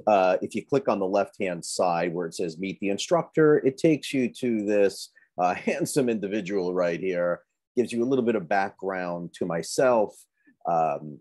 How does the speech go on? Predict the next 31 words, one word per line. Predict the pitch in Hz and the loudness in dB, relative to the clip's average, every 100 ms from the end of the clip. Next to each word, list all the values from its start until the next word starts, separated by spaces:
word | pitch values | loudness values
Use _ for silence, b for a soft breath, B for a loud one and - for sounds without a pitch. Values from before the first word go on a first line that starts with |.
| 101 | -10
it | |
has | 104 90 85 | -6 -6 -6
my | 87 - | -8 0
email | 165 147 123 110 | 2 4 4 4
address, | 104 92 92 92 82 - - - - | 2 0 0 0 0 -4 -10 -12 -8
uh, | 73 69 | -8 -6
the | 80 | 0
office | 87 110 110 - 107 - - | 6 8 6 4 4 4 2
hours | 92 92 90 90 87 | 2 4 4 2 0
if | 82 | -4
you | 87 | -4
need | 82 | -6
to | - - | -8 -4
contact | 101 90 87 - 85 82 - | 0 2 2 2 2 2 -2
me, | 80 80 78 - _ _ _ _ | -2 -2 -2 -6 _ _ _ _
uh, | 78 - | -10 -8
when | - - 90 104 104 | -8 -4 2 4 4
we | 98 | 0
do | 82 95 | 0 0
the | 90 | 0
Kaiser | - 104 92 87 92 | 0 2 4 2 -2
Lives. | 90 98 95 92 90 87 - - - _ - - | 0 0 0 -2 -4 -6 -10 -12 -16 _ -20 -16
I | - - | -10 0
typically | 131 127 120 104 | 2 2 2 2
do | 104 | 2
them | 104 98 95 | 2 2 0
Monday | 95 98 92 90 90 | -2 -2 -2 -2 -4
evenings | 104 101 95 98 95 92 90 - - - | -6 -4 -2 -2 -2 -4 -6 -6 -8 -4
from | 98 87 | -2 0
eight | 92 98 - | 0 0 -2
thirty | - 101 95 92 90 87 87 87 85 | 0 4 6 6 4 4 2 2 0